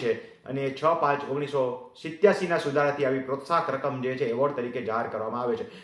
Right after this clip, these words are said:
ઉપરાંત બીજો લાભ એ પણ થાય કે જે વ્યક્તિઓ કોર્ટે ગયા છે અને એને વધારાનો લાભ મળશે તો સહમતિવાળાને પણ આવો વધારાનો લાભ મળશે, એવી પણ એક જોગવાઈની આપણે હમણાં જ આગળ વાત કરી ગયા. સંપાદનની પ્રક્રિયાઓ પૂરી થાય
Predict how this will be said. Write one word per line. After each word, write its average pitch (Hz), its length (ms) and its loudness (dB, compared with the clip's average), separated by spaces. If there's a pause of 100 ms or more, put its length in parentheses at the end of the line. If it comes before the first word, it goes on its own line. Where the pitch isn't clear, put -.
ઉપરાંત 175 380 2
બીજો 156 180 2
લાભ 170 220 6
એ 180 80 4
પણ 202 260 2
થાય 156 160 0
કે 143 60 2
જે 147 160 0
વ્યક્તિઓ 160 280 -4 (100)
કોર્ટે 190 240 4
ગયા 180 260 6
છે 113 160 0 (240)
અને 151 160 0
એને 160 180 2
વધારાનો 180 480 6
લાભ 180 200 6
મળશે 170 280 -2
તો 135 80 2
સહમતિવાળાને 190 800 4
પણ 180 140 2
આવો 165 160 6
વધારાનો 131 400 2
લાભ 127 240 0
મળશે, 143 240 -2
એવી 147 300 -2
પણ 120 180 -4
એક 98 100 -10
જોગવાઈની 113 800 -2
આપણે 117 240 -4
હમણાં 147 200 -2
જ 113 60 -6
આગળ 113 240 -2
વાત - 160 -6
કરી 127 240 -2
ગયા. 98 160 -4 (280)
સંપાદનની 185 720 4
પ્રક્રિયાઓ 196 480 4
પૂરી 190 280 4
થાય 120 200 2